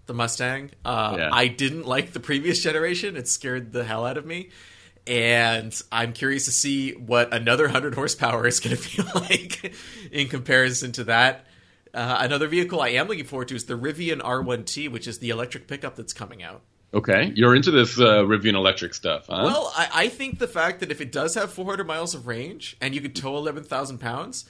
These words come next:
Speaker 1: that's a useful vehicle. And, uh, I know it's gonna be very high end, but I'm curious to see how it feels in the real world. And, um, Sammy, we were talking before the show about something kind of ridiculous. So those of you who aren't familiar, the Rivian has an electric motor in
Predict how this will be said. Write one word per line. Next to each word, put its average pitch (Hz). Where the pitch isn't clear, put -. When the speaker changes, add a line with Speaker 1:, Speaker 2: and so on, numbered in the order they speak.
Speaker 1:
that's 147
a 151
useful 135
vehicle. 123
And, 117
uh, 110
I 123
know 131
it's 151
gonna 147
be 131
very 120
high 127
end, 127
but 131
I'm 127
curious 170
to -
see 139
how 131
it -
feels 127
in 117
the 110
real 110
world. 123
And, 127
um, 127
Sammy, 180
we 151
were 240
talking 220
before 143
the 160
show 131
about 117
something 131
kind 131
of 120
ridiculous. 117
So 147
those 170
of 208
you 208
who 165
aren't 131
familiar, 120
the 113
Rivian 143
has 131
an 127
electric 139
motor 127
in 113